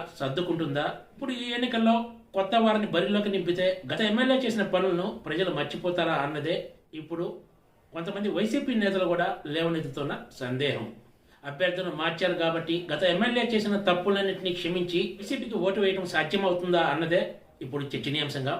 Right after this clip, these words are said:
మారింది. అటు సీఎం జగన్మోహన్ రెడ్డి దగ్గర నుంచి వైసీపీ మంత్రులు, ఆ పార్టీ నాయకులు పదే పదే టీడీపీ జనసేన కూటమి తమను ఏమీ చేయలేదని చెప్తున్నా కూడా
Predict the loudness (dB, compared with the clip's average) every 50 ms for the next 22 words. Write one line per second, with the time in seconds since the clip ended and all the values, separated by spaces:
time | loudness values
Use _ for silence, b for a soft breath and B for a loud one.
0 | -4 -6 -6 -4 -4 -4 -6 -10 -12 -18 -20 -20 -20 _ _ _ b b b b
1 | -6 -6 -6 -4 -2 -2 -2 -2 -2 0 0 0 0 0 0 0 2 2 2 2
2 | 2 2 2 2 2 2 2 2 2 0 0 0 0 0 2 2 0 2 2 2
3 | 4 4 2 2 2 0 0 2 2 0 0 0 0 0 0 2 4 4 4 4
4 | 4 2 2 4 6 4 4 4 2 2 0 0 0 0 2 2 2 0 0 -2
5 | -2 -2 -2 -2 -2 -2 0 2 2 2 2 2 2 2 2 2 2 0 0 0
6 | -2 -2 -2 -2 -2 -2 0 -2 -2 -4 -4 B B B B B B -2 0 0
7 | 0 -2 -2 0 2 4 4 4 4 2 0 0 0 2 2 2 4 2 2 2
8 | 0 -2 -4 -4 -2 -2 0 0 0 -2 -2 -2 0 0